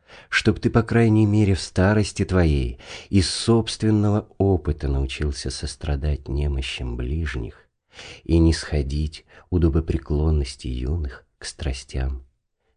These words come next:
Ты, приняв новоначального монаха, угнетённого нападением дьявола, не только не утешил, но даже не спроверг в погибельное отчаяние.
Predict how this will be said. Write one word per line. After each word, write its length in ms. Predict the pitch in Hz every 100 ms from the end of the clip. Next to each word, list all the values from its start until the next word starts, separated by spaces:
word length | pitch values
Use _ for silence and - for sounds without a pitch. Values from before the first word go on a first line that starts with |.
| _
Ты, 320 | 101 104 95 _ _ _ _ _ _ -
приняв 500 | 85 98 98 95 -
новоначального 800 | 90 87 92 - 95 85 78 78
монаха, 600 | 78 82 85 82 - -
угнетённого 800 | 65 69 73 - 85 80 76 71
нападением 720 | 71 76 76 78 80 76 69
дьявола, 640 | 67 73 82 85 76 71 - - -
не 240 | 80 85
только 460 | 85 107 104 95 98
не 140 | 92
утешил, 760 | 90 85 - 76 69 - - - _ _
но 160 | - 78
даже 320 | 78 85 80
не 240 | 80 85 87
спроверг 880 | - - 90 80 76 80 80 -
в 100 | -
погибельное 720 | - 71 67 76 76 73 71 71
отчаяние. 760 | - - 76 73 65 65 67